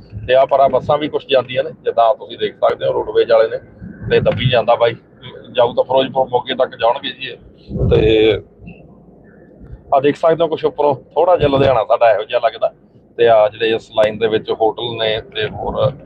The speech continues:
ਵੱਡੇ ਵੱਡੇ ਜਿਹੜੇ ਮਾਲ ਨੇ। ਤੇ ਆਹ ਇੱਕ ਥੋੜ੍ਹਾ ਜਿਹਾ ਧਿਆਨ ਇਸ ਪੁਲ ਤੇ ਰੱਖਿਓ, ਮੇਰੀ ਗੱਡੀ ਤੁਹਾਨੂੰ ਦਿਖਾਈ ਨਾ, ਚਮ ਚਮਾਉਂਦੀ ਸਾਈਡ ਤੇ ਖੜੀ ਖੱਬੇ ਹੱਥ, ਇਹ ਖੜੀ ਹੈ ਜੀ। ਤੇ ਇਹ ਤੁਹਾਡੀ ਲਿਮਟ ਜਿਹੜੀ ਹੈ, ਤੁਹਾਡੀ ਆ ਆਪਣੇ ਸਪੀਡ ਲਿਮਟ ਹੈ, ਇਹਨੂੰ ਜ਼ਰੂਰ ਕੰਟਰੋਲ ਰੱਖਿਓ।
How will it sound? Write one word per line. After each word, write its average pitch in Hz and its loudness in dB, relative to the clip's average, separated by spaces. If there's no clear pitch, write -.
ਵੱਡੇ 113 2
ਵੱਡੇ 110 0
ਜਿਹੜੇ 113 -2
ਮਾਲ 107 0
ਨੇ। 123 -2
ਤੇ 147 -2
ਆਹ 143 4
ਇੱਕ 135 -6
ਥੋੜ੍ਹਾ 156 0
ਜਿਹਾ 160 2
ਧਿਆਨ 139 0
ਇਸ 131 0
ਪੁਲ 131 -2
ਤੇ 135 2
ਰੱਖਿਓ, 135 2
ਮੇਰੀ 147 -2
ਗੱਡੀ 131 -4
ਤੁਹਾਨੂੰ 143 -2
ਦਿਖਾਈ 123 0
ਨਾ, 156 0
ਚਮ 165 0
ਚਮਾਉਂਦੀ 147 2
ਸਾਈਡ 131 2
ਤੇ 135 -2
ਖੜੀ 147 -2
ਖੱਬੇ 131 0
ਹੱਥ, 113 0
ਇਹ 175 2
ਖੜੀ 165 0
ਹੈ 160 4
ਜੀ। 156 -10
ਤੇ 131 2
ਇਹ 160 0
ਤੁਹਾਡੀ 143 2
ਲਿਮਟ 131 0
ਜਿਹੜੀ 147 0
ਹੈ, 139 4
ਤੁਹਾਡੀ 123 -2
ਆ 120 4
ਆਪਣੇ 113 0
ਸਪੀਡ 143 2
ਲਿਮਟ 151 2
ਹੈ, 135 4
ਇਹਨੂੰ 147 2
ਜ਼ਰੂਰ 139 -2
ਕੰਟਰੋਲ 135 2
ਰੱਖਿਓ। 156 2